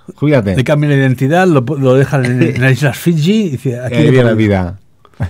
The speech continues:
Speaker 1: <laughs> Y contento, como Elvis, que así vivo, dicen, ¿no? <laughs> Ahí está,
Speaker 2: Claro.
Speaker 1: con Marilyn Monroe y tía, y tía Turner, ¿no? Sí, ahí todos juntos. Ah, fastidias. Se llama, su idea es muy buena. Es más, eso se, eso se llama,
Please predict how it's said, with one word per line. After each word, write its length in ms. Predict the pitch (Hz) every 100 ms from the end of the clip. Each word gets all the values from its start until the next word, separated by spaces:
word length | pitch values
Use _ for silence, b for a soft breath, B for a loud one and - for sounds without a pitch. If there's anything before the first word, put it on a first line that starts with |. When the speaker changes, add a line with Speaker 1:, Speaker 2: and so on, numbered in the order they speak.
| -
Speaker 1:
<laughs> 120 | 120
Y 60 | 123
contento, 320 | 131 117 107
como 180 | 113 135
Elvis, 320 | 120 107 -
que 80 | 110
así 120 | 113
vivo, 220 | 113 104
dicen, 220 | 107 98 101
¿no? 220 | 156 147 147
<laughs> 120 | -
Ahí 180 | 139 135
está, 320 | 120 143 185 180
Speaker 2:
Claro. 240 | 120 104
Speaker 1:
con 100 | 123
Marilyn 220 | 127 120
Monroe 260 | 139 180 208
y 40 |
tía, 320 | 147 120 113 110
y 80 |
tía 120 | 113 107
Turner, 240 | 98 98
¿no? 120 | 151 -
Sí, 100 | 98
ahí 80 | 98
todos 140 | 104
juntos. 400 | 110 104 92 - _ -
Ah, 100 | 135
fastidias. 440 | 104 98 98 92 b b b -
Se 120 | 113
llama, 300 | 135 135 139
su 120 | 123
idea 80 | 147
es 60 | 196
muy 80 | 180
buena. 240 | 208 170 B B B B
Es 160 | 196 185
más, 280 | 214 - - _ _ _ _ _ _
eso 160 | - 165
se, 360 | 156 170 151
eso 160 | 147 170
se 140 | 156
llama, 400 | 160 180 190 180